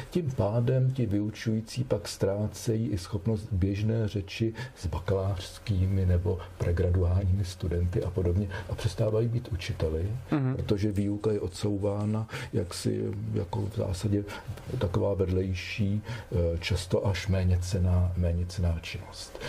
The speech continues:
Speaker 1: Čili univerzity přestávají být univerzitami ve smyslu vysokých,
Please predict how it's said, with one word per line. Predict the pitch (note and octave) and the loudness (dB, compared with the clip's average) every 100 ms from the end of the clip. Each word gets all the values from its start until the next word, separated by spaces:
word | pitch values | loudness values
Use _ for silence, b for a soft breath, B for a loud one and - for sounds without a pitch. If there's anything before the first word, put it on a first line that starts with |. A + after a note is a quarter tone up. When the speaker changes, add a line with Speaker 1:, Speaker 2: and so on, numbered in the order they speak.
| B | B
Speaker 1:
Čili | - G2 | 0 2
univerzity | A#2+ B2 B2+ B2 A#2+ A#2+ | 4 4 2 2 2 0
přestávají | A2+ - F2+ G#2+ G2+ G#2 G#2 | 0 0 0 2 2 2 2
být | G2 G2 | 0 0
univerzitami | F#2+ F#2 F#2+ F2+ F2+ F#2+ | 0 2 2 2 2 2
ve | E2+ | 0
smyslu | E2 F2+ F2 - F2+ F2 - | 0 -2 -2 0 -2 -2 -2
vysokých, | F#2 - E2+ F2 E2 - | 0 0 0 0 -2 -4